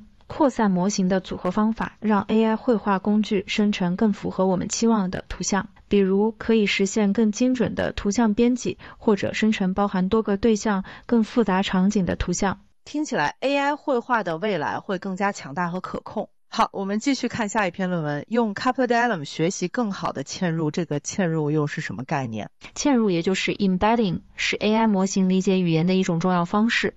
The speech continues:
Speaker 1: 你可以把词嵌入想象成是给每个词语都赋予一个坐标，让意思相近的词语在空间中靠得更近。
Speaker 2: 哦，就像给词语建立一个语义地图。
Speaker 1: 是的，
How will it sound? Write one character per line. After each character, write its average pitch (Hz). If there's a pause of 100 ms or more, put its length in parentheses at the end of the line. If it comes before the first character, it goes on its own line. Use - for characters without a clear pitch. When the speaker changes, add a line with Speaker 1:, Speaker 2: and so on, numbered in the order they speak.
(160)
Speaker 1:
你 202
可 220
以 233
把 170
词 175
嵌 214
入 202
想 196
象 196
成 180
是 196
给 170
每 175
个 226
词 196
语 180
都 190
赋 196
予 175
一 165
个 190
坐 196
标， 214 (220)
让 220
意 247
思 220
相 233
近 240
的 190
词 180
语 175
在 180
空 202
间 208
中 202
靠 202
得 185
更 202
近。 190 (300)
Speaker 2:
哦， 156
就 226
像 226
给 170
词 -
语 175
建 180
立 180
一 170
个 180
语 156
义 160
地 180
图。 160 (240)
Speaker 1:
是 -
的， 165